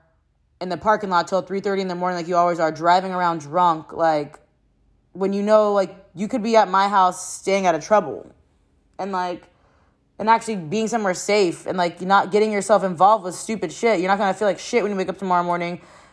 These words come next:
whatever. Um, and me doing that, though, is him thinking that I'm trying to control him, him thinking that I'm trying, like, he, making him feel less of a man, like, he's not a grown-ass man. Like, it's okay for somebody to care about you.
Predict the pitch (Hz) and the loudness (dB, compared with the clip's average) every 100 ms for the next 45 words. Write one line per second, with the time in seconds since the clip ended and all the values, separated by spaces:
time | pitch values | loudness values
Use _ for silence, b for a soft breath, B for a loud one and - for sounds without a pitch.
0 | b _ - 202 214 147 - - _ _ | b _ 0 4 4 2 -6 -10 _ _
1 | _ _ _ _ _ - - - 175 170 | _ _ _ _ _ -16 -14 -2 2 4
2 | 143 101 - - 247 240 - 170 262 294 | 2 -2 -8 -2 0 0 -4 -4 0 2
3 | 294 269 226 220 254 254 247 214 208 - | 4 4 4 4 6 6 6 2 -4 -4
4 | 214 214 208 - _ _ _ _ _ _ | -4 -2 -6 -10 _ _ _ _ _ _
5 | - 202 202 196 185 185 196 185 180 170 | 0 0 0 -2 0 0 -2 -4 -4 -4
6 | 180 165 170 160 160 160 185 180 180 180 | -2 -2 -2 -4 -6 -8 -6 -4 -4 -4
7 | 175 170 170 175 165 170 165 - b b | -2 -4 -4 -4 -2 -2 -4 -8 b b
8 | b 208 202 202 202 208 220 202 202 196 | b -2 -2 0 0 2 2 0 0 2
9 | 202 196 196 175 165 175 170 165 165 151 | 2 2 0 -2 -2 -2 -2 -2 -4 -6
10 | 196 185 180 165 165 175 170 165 185 180 | -6 -4 -2 -2 0 -2 -2 -4 -4 -4
11 | 180 170 - - - 285 392 - 233 269 | -4 -6 -8 -2 2 6 4 4 4 4
12 | 254 226 226 233 233 202 - 349 320 196 | 2 2 2 4 4 2 2 4 6 4
13 | 139 147 139 | 0 -4 -6